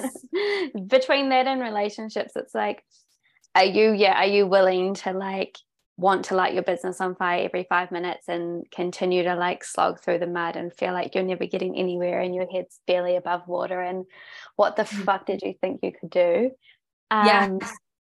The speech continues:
Speaker 1: all for this one moment of seeing a smile on someone's face that you're working with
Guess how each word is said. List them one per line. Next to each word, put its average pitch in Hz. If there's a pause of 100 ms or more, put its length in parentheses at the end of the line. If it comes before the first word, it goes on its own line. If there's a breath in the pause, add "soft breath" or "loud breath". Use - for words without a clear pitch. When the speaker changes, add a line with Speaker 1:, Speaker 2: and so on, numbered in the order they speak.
(560)
Speaker 1:
all 226
for 233
this 220
one 196
moment 190
of 202
seeing -
a 185
smile 175
on 170
someone's 175
face 170
that 170
you're 175
working 170
with 160